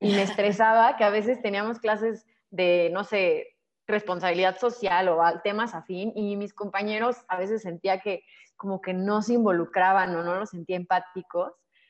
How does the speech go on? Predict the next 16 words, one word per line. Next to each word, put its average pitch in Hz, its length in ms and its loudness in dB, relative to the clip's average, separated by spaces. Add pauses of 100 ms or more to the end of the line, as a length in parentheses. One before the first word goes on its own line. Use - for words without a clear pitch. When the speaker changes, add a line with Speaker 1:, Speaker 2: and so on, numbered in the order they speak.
(460)
Speaker 1:
Y 220 420 6
con 220 160 2
este 233 180 0
grupo 247 260 2
vi 233 160 -2
todo 226 160 2
lo 202 140 2
contrario, 165 500 -2
o 165 40 -14
sea, 185 120 -16
están 208 320 -6
súper 254 320 0
interesados 175 500 -2
por 160 140 -12
el 151 80 -12
tema, 175 320 -8